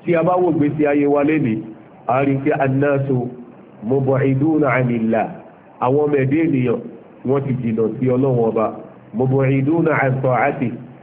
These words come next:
Wọ́n ti jìnnà sí ìmá gbọ́rọ̀ sọ́nà Ọba lẹ́nu.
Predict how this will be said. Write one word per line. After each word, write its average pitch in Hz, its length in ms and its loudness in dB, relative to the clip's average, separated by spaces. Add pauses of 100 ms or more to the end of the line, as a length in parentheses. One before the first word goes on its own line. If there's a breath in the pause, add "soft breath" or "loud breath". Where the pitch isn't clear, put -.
(140)
Wọ́n 160 220 0
ti 151 80 0
jìnnà 135 320 0
sí 135 180 -2
ìmá 139 180 2
gbọ́rọ̀ 143 340 0
sọ́nà 139 240 0
Ọba 131 240 0
lẹ́nu. 131 280 0